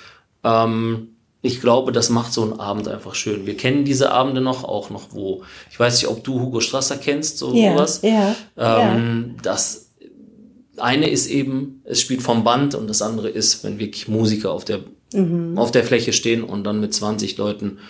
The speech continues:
Speaker 1: wirklich ganz, ganz tolles Gefühl dir auch geben. Und das möchte ich eigentlich zurückholen.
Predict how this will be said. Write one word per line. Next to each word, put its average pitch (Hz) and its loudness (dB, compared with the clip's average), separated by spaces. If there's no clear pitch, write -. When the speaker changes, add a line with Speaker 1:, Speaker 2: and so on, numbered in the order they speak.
Speaker 1:
wirklich 110 -2
ganz, 131 2
ganz 120 2
tolles 117 2
Gefühl 120 -2
dir 110 -2
auch - -8
geben. 95 -6
Und 98 -4
das 117 2
möchte 117 0
ich - -6
eigentlich 101 -6
zurückholen. 131 0